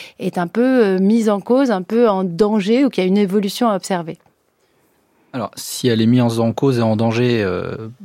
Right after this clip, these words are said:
Speaker 2: par les choix du gouvernement, c'est pas, elle est pas mise en cause au profit de l'enseignement secondaire privé, puisqu'en fait, là, quand on va, euh, diminuer des crédits sur, euh, le ministère de l'Éducation nationale,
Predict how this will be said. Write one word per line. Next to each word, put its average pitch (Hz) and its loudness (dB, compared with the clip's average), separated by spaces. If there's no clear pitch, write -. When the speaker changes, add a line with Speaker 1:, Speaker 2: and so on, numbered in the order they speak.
Speaker 2:
par 104 0
les 101 -4
choix - -4
du 107 -4
gouvernement, 104 -2
c'est - -8
pas, 120 -4
elle 113 -6
est 101 -2
pas 123 2
mise 120 2
en 113 0
cause 139 0
au 127 2
profit 135 -4
de 113 0
l'enseignement 113 -2
secondaire 117 0
privé, 120 -4
puisqu'en 123 -6
fait, 131 -2
là, 127 0
quand - -8
on 110 -2
va, 110 0
euh, 104 -6
diminuer 113 0
des 110 -4
crédits 117 -4
sur, 110 -4
euh, 104 0
le 104 -4
ministère 110 -4
de 110 -2
l'Éducation 107 -4
nationale, 135 -2